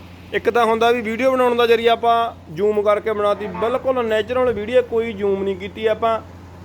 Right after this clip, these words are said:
ਦੁੱਧ ਵੀਰ ਕਹਿੰਦੇ ਤੇਰਾਂ ਕਿਲੋ ਐਨ ਕੰਡੇ ਤੇ ਦੋ ਟਾਈਮ, ਤਿੰਨ ਟਾਈਮ ਆਪਣੇ ਘਰੋਂ ਜੋ ਕੇ ਲਿਆ ਸਕਦੇ ਹੋ।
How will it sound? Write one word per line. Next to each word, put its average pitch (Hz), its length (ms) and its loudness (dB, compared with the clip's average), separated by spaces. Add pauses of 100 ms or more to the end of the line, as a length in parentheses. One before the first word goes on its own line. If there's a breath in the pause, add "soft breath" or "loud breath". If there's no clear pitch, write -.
(320)
ਦੁੱਧ 214 280 0
ਵੀਰ 254 200 -4
ਕਹਿੰਦੇ 254 200 2
ਤੇਰਾਂ 233 400 0
ਕਿਲੋ 233 280 0
ਐਨ 254 180 0
ਕੰਡੇ 226 380 0
ਤੇ 220 160 0
ਦੋ 202 280 2
ਟਾਈਮ, 220 260 0 (120)
ਤਿੰਨ 214 180 -2
ਟਾਈਮ 214 200 0
ਆਪਣੇ 220 300 -2
ਘਰੋਂ 240 260 2
ਜੋ 202 220 2
ਕੇ 202 160 -6
ਲਿਆ 185 220 0
ਸਕਦੇ 175 300 0
ਹੋ। 214 120 -4